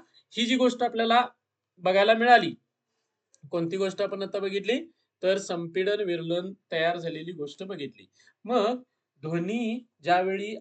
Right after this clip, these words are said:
हा काय होत असतो, तर बघा, प्रत्येक वेळी असे संपीडन आणि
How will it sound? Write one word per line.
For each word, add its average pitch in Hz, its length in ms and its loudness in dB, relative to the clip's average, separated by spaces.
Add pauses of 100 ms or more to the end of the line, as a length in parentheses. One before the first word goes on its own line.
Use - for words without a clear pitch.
हा 180 220 -6
काय 185 280 -2
होत 196 200 -4
असतो, 185 540 -6 (320)
तर 170 80 -4
बघा, 175 260 0 (400)
प्रत्येक 208 360 -2
वेळी 220 160 2
असे 214 260 0
संपीडन 208 680 -4 (100)
आणि 196 400 -6